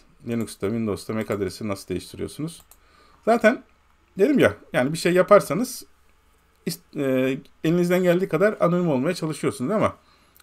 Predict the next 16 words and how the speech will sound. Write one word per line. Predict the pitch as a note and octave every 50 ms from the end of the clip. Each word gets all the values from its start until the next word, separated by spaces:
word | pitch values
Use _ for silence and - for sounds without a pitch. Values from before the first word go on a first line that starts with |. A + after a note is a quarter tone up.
| _ -
yüzde | F3 F3 E3 D#3+ E3
yüz | D#3 D3+
anonimlik | D3+ D3+ D#3 D#3 D3+ D3 C#3+ -
diye | C3 B2
bir | A#2+
şey | - - A#2
yok | G#2 -
internette. | A#2 G#2+ - G2+ F#2 F2+ E2+ - - - G#2 A#2
Yani | A#2+ A#2+ C3
bizim | C#3 D#3 D#3+ E3
burada | D#3 D#3 D#3+ D3
anlatmak | D3+ D3+ C#3+ - E3+ D3+
istediğimiz | - - D3 D#3+ F3 D#3 C#3+
bir | -
paketin | C#3 B2+ - - D3+ D3
yolculuğu | D3 C#3+ C#3 C3 B2 C3+ C#3 C3+ C3 -